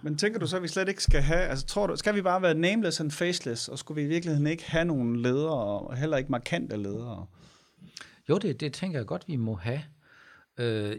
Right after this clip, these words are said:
Speaker 2: jeg har lige snakket med en anden en om det her, øh, hvor jeg tænkte, hvor jeg nævnte et navn og sagde, "Jeg tror ikke, at for eksempel den person, den falder."
Speaker 1: Mm.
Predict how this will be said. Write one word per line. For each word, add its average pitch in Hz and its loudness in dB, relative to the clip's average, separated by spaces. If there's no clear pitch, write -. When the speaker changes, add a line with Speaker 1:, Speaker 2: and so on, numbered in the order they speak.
Speaker 2:
jeg 123 2
har 143 4
lige 170 0
snakket 135 0
med 113 -2
en 104 -6
anden 139 -4
en 110 -4
om 107 -8
det 113 -6
her, 110 -8
øh, 104 -8
hvor 113 -4
jeg 107 -6
tænkte, 113 -8
hvor 123 -4
jeg 113 2
nævnte 135 4
et 117 2
navn 123 4
og 123 0
sagde, 113 -2
"Jeg 143 0
tror 160 2
ikke, 147 2
at - -4
for - -8
eksempel 117 -2
den 120 0
person, 110 -4
den 92 -4
falder." 92 -8
Speaker 1:
Mm. 85 -6